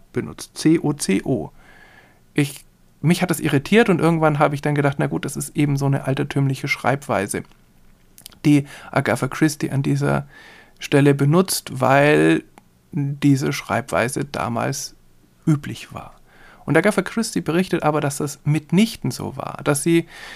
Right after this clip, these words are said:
ähm, durchaus Kakao geschrieben hat in ihrem Manuskript und, äh, eine schon sehr betagte oder zumindest lang gediente Lektorin in diesem Verlag dann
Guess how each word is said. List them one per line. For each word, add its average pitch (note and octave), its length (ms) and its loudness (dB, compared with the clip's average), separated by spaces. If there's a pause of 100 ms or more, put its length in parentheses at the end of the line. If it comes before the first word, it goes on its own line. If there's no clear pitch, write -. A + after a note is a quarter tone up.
(200)
ähm, C#3+ 640 0 (1300)
durchaus D3+ 560 4
Kakao A#2+ 500 -4
geschrieben C3+ 600 -6
hat C#4+ 300 0 (840)
in C#3+ 120 2
ihrem C#3+ 260 2
Manuskript C3+ 640 0
und, D#3 220 0 (400)
äh, C#3+ 320 0
eine D3+ 340 0
schon F#3 240 2
sehr F#3+ 140 4
betagte F#3 720 0
oder C#3 240 -4
zumindest D3 560 -2
lang D3+ 260 6
gediente D#3+ 540 0
Lektorin D3+ 580 2
in C#3+ 160 -2
diesem D3 240 -2
Verlag B2+ 580 0
dann D3+ 220 0